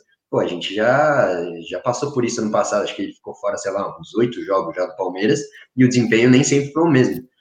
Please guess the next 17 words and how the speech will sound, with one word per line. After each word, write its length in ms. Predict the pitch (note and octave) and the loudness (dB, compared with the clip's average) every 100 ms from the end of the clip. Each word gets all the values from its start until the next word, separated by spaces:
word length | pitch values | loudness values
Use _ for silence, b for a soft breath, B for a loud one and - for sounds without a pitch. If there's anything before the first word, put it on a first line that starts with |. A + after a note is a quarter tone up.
| _ _ | _ _
Então, 960 | G2+ G2+ G#2+ G#2 A2 A#2+ B2+ C3 B2+ A2 | -8 -2 2 2 4 4 4 4 4 2
acho 180 | G2 | -2
que 60 | - | -2
tem 100 | A2 | -4
que 40 | |
tomar 180 | A2+ B2 | -2 0
cuidado. 260 | B2 D3+ F#2+ | 2 2 2
Acho 180 | - - | -2 -8
que 60 | |
se 100 | - | -4
ele 160 | G#2+ A2+ | -4 -2
começar 300 | A2+ A#2 A2 | -4 -6 -4
a 40 | |
tomar 220 | A#2 A2 | -4 -2
cartão 280 | A2+ A2 G#2+ | -2 -2 -2
todo 280 | G#2 G#2+ A2 | -2 0 2
jogo 360 | G#2+ G#2+ F2+ | 4 2 0